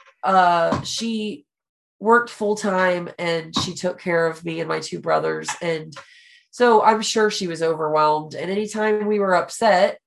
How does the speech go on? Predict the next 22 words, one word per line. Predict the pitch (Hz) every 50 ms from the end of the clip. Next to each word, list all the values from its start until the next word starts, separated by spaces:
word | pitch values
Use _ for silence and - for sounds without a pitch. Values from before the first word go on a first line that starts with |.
| _ - -
um, | 175 165 160 156 160 165 156 _ _ _ _ _ - - _ _ _
I | - 151 170
mean, | 170 170 165 165
she | 165 - - - 170
would | 170 170 156
be | 180 180
like, | 180 180 190 190
"Oh, | 240 247 247 254
here, | 240 226 269 269 247 233 226 208 202 -
I'll | - 185 196 202 202 196 -
get | - 208 202
you | - 208 214
a | 202
Happy | 202 226 226 233 233 226 196 180
Meal," | 170 160 160 151 147 147 -
or, | 151 170 170 165 165 160 170 190 - -
you | 214 190
know, | 185 180 180
"Here's | 175 202 214 214 190 208
a |
Lunchable," | 202 208 208 208 202 196 - 175 170 160 160 151
whatever. | 160 175 196 202 196 180 170 -